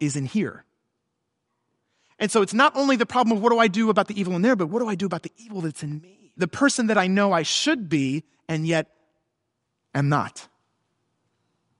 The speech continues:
And so because we're dealing with this great mystery, it's part of why I think the Bible doesn't actually, y-, you know, you think, "Oh, this is an, an ambitious topic, Ian," and it is. But the reason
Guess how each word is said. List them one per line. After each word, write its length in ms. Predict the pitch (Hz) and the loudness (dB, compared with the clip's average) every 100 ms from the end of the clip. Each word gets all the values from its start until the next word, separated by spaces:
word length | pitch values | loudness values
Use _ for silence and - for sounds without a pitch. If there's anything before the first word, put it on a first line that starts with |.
| _ _ _ _ _ _ _ _ | _ _ _ _ _ _ _ _
And 120 | 220 | -2
so 340 | 208 240 214 196 _ _ _ _ | 4 6 6 2 _ _ _ _
because 320 | 196 214 285 | -10 0 0
we're 140 | 262 226 | 2 0
dealing 400 | 175 233 226 190 | 4 4 4 2
with 100 | 160 | 0
this 240 | 147 - - | -6 -10 -12
great 320 | 143 175 185 - _ | -2 0 0 -4 _
mystery, 800 | - 175 233 - - 156 120 107 143 _ _ _ _ _ _ _ _ _ _ | -8 0 0 0 -4 -6 -6 -6 -10 _ _ _ _ _ _ _ _ _ _
it's 120 | - | -18
part 180 | - 302 | 2 4
of 80 | 330 | 6
why 220 | 220 196 | 4 4
I 40 | 190 | 2
think 220 | 214 190 | 0 -2
the 60 | |
Bible 480 | 170 196 226 202 165 - _ | 0 0 2 0 -4 -10 _
doesn't 320 | - 330 427 - - | 0 0 0 -8 -8
actually, 760 | 220 - - 190 147 131 151 - _ - | -8 -4 -2 0 -2 -2 -6 -12 _ -6
y-, 120 | 233 | -2
you 60 | 220 | 2
know, 180 | 180 - _ | 0 -2 _
you 80 | 185 | -4
think, 180 | 220 151 | -4 0
"Oh, 120 | 165 | 0
this 180 | 180 202 | 0 -4
is 140 | 135 | -4
an, 140 | 127 - | -6 -4
an 120 | 139 | -4
ambitious 440 | 123 120 120 113 - | -4 -6 -8 -10 -10
topic, 420 | 123 110 113 - | -12 -12 -14 -8
Ian," 220 | 113 113 | -6 -4
and 120 | 147 | -4
it 100 | 139 | -2
is. 300 | - 220 98 107 | 2 2 0 -6
But 120 | - 202 | -2 0
the 100 | 220 | 2
reason 560 | 277 330 269 254 226 | 4 4 6 4 4